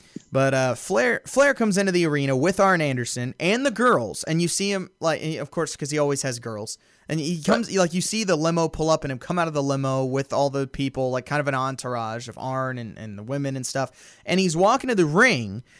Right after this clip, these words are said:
Speaker 1: and as he's doing that, he calls over the re-, uh, the ref to join him.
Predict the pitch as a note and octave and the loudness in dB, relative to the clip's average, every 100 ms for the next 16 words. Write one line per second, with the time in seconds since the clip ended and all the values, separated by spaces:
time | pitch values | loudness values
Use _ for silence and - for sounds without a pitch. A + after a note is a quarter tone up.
0 | - - F3 A3 A#3 G#3+ D3 A#3 C4 D#3 | -6 2 4 4 2 0 0 0 2 4
1 | C3+ C3 - _ - F3+ - - G3 G#3+ | 4 2 -4 _ -2 -2 2 8 10 10
2 | E3+ F#3 E3 F3 E3 - _ _ C#3 C3 | 10 8 8 4 4 0 _ _ 0 2
3 | D#3 G#3+ - D3+ - C#3 D3+ C#4+ F#3+ - | 2 2 4 4 4 2 6 8 6 0
4 | - - _ _ - D3+ D3 D#4 A3 A#2 | -12 -18 _ _ -4 0 4 4 2 -2